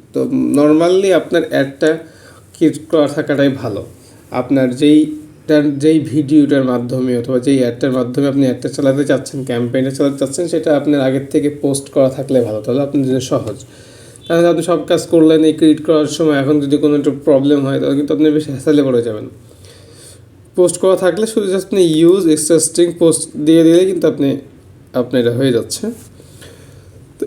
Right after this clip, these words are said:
এই ছিল হচ্ছে ট্রাফিকের কাজ। তো এই হলো, আমরা প্রথম পর্বে কী করলাম? আমরা নাম চেঞ্জ করলাম, দ্বি-, ট্রাফিকের দ্বিতীয় পেজে এসে আমরা কী করলাম? নাম চেঞ্জ করলাম, এ,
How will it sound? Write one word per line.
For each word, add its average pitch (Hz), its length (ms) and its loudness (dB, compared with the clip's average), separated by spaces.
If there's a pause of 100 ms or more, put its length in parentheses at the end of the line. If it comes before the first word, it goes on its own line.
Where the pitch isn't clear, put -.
এই 220 140 4
ছিল 190 360 0
হচ্ছে 185 400 2
ট্রাফিকের 180 680 0
কাজ। 185 420 -2 (260)
তো 143 200 2
এই 151 160 2
হলো, 170 320 2 (480)
আমরা 147 140 0
প্রথম 151 300 -2
পর্বে 165 220 2
কী 170 160 0
করলাম? 165 480 2
আমরা 139 180 2
নাম 135 260 0
চেঞ্জ 143 240 -2
করলাম, 151 520 0
দ্বি-, 135 280 -6
ট্রাফিকের 135 400 0
দ্বিতীয় 131 260 0 (280)
পেজে 131 220 2
এসে 127 240 0
আমরা 127 140 -2
কী 131 140 -4
করলাম? 135 420 0
নাম 127 220 0
চেঞ্জ 123 300 -4
করলাম, 127 580 -2 (840)
এ, 143 260 -4